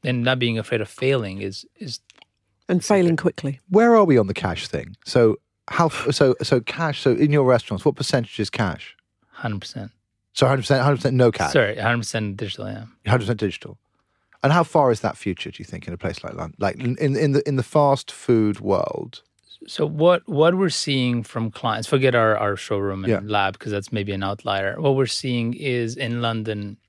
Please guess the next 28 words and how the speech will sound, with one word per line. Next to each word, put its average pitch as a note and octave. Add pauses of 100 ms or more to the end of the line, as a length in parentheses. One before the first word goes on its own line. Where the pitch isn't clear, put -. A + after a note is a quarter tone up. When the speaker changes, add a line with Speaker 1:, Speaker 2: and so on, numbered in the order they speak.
(840)
Speaker 1:
and B2+
it G#2+
varies A2
a G#2+
bit G#2
on G2
the G2+
area G#2
of G#2
London, G#2
but A#2+
if -
you A2
look A2+
at G#2+
Zone G#2+
one, G#2+ (140)
it's A#2+
about A2
ninety-six A2
percent G2 (420)
card F#2+ (440)
at F2+
the G#2
Speaker 3:
Wow. G2+
Speaker 1:
moment. F#2+ (440)
Speaker 2:
Yeah, F#3
Speaker 1:
Um, D#3